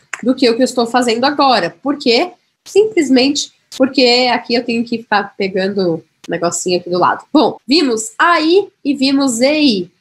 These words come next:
Aí eu falei pra vocês, "Mas cuidado, é só nessa ordem." Por quê? Se aparecer I com um E, o som disso vai ser apenas o I.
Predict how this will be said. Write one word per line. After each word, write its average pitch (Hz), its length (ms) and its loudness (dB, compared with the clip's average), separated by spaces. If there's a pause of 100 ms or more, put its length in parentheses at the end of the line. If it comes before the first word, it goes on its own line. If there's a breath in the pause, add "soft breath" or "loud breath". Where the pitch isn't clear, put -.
(120)
Aí 240 180 2
eu 285 80 2
falei 294 220 0
pra 285 120 -2
vocês, 247 360 -2
"Mas 220 180 0
cuidado, 262 460 0
é 196 60 -6
só 233 180 -6
nessa 262 280 -2
ordem." 196 400 0
Por 285 240 -6
quê? 220 340 0 (300)
Se - 140 -2
aparecer 254 720 0 (120)
I 320 440 4 (760)
com 226 140 0
um 175 300 2
E, 277 400 2 (460)
o 311 140 2
som 370 520 2
disso 247 480 -2
vai 226 140 0
ser 247 200 -2
apenas 277 680 0
o 339 100 4
I. 320 300 4